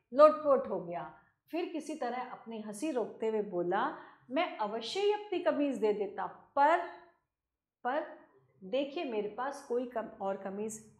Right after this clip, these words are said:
है ही नहीं। राजा को हर दिन का समाचार दिया जाता था,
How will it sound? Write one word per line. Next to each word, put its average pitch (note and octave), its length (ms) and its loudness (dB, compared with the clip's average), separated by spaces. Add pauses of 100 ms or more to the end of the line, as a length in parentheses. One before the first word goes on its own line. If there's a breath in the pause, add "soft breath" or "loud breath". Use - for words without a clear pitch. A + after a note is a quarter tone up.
है F4 180 2
ही F#4 160 2
नहीं। D#4+ 360 0 (380 loud breath)
राजा A#3+ 360 2
को E4+ 180 -4
हर A3+ 200 -4
दिन A#3+ 200 -6
का C#4+ 120 -2
समाचार A3 580 -6
दिया D#4 260 2
जाता A3+ 400 -2
था, F#3+ 320 -12